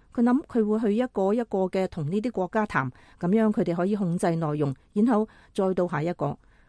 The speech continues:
佢諗你會睇到一系列嘅非常激進嘅貿易。你要記住，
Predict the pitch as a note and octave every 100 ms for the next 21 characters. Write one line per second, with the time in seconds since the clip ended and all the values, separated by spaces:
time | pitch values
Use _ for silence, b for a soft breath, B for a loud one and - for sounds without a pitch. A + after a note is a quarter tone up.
0 | b - C4+ D#4 A#3+ A3+ A3+ A3+ A3 B3+
1 | C4+ - G3+ F#3+ F#3+ G#3 G3+ - A#3+ F3+
2 | C#3 F3+ A3 - D#3+ D#3+ D3+ D3 D#3+ -
3 | - D3 D#3 D3+ C#3+ D3+